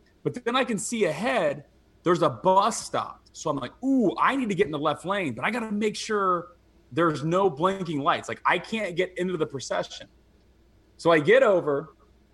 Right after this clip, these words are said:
timed it perfectly. I'm not in the procession. And then we run directly into a red, or no, I, I drive up for a little bit, get past the bus and go back in the right lane. Now no one's in the right lane, dude.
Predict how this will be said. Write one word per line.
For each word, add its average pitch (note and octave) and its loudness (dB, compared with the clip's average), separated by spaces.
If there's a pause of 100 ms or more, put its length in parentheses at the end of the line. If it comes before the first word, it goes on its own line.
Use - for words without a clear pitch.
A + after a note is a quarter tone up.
(320)
timed F#3+ 2
it F#3+ 0
perfectly. D3+ 0
I'm C3 -2
not D3 2
in C3+ -8
the C#3 -4
procession. A#2 -6 (480)
And C#3 0
then E3 2
we E3+ 4
run D#3+ 4
directly D3 0
into C3+ 0
a A#2+ 2
red, A#2 -2
or C#3+ 4
no, B2+ -2 (200)
I, D#3 0
I D#3+ 2
drive G3 4
up A3 2
for G3 -4
a F3 0
little E3 -2
bit, E3 0
get D#3 -2
past E3+ -2
the D3 -8
bus D#3 -2
and C3 -6
go C#3 0
back D3 -2
in C#3 -6
the B2 -4
right B2+ 0
lane. D3 -6 (280)
Now G#3+ 2
no F#3+ 6
one's G3 4
in D3+ 0
the C#3+ 0
right B2+ 2
lane, C#3+ -2
dude. G#2 -12